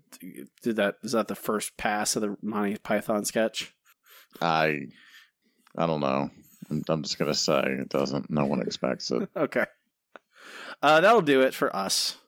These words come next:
Speaker 1: We got the Handsome Boys Comics Hour. You can find us at handsome boys comics hour dot com. Links to everything there. Facebook, facebook dot com slash handsome boys comics hour. Twitter at H B C Hour. You can email us at handsome boys comics at gmail dot com.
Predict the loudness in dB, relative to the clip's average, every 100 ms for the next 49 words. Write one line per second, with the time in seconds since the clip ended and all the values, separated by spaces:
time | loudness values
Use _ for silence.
0 | _ _ 0 2 4 0 0 -4 -2 -4
1 | -2 2 2 0 -8 _ _ _ -4 2
2 | 2 4 2 2 2 0 2 0 2 0
3 | 2 0 2 2 2 -6 _ _ _ -12
4 | -2 0 0 -2 0 0 2 -2 -2 -2
5 | 0 -2 -2 -2 -2 -2 0 2 2 0
6 | 0 -2 -2 -2 0 4 2 2 0 0
7 | 2 0 0 -4 -4 -2 2 2 2 0
8 | -6 -4 0 2 2 0 0 -2 0 -4
9 | -2 -2 0 -4 -10 -16 -16 -8 -2 -2
10 | 0 0 0 0 -2 2 4 4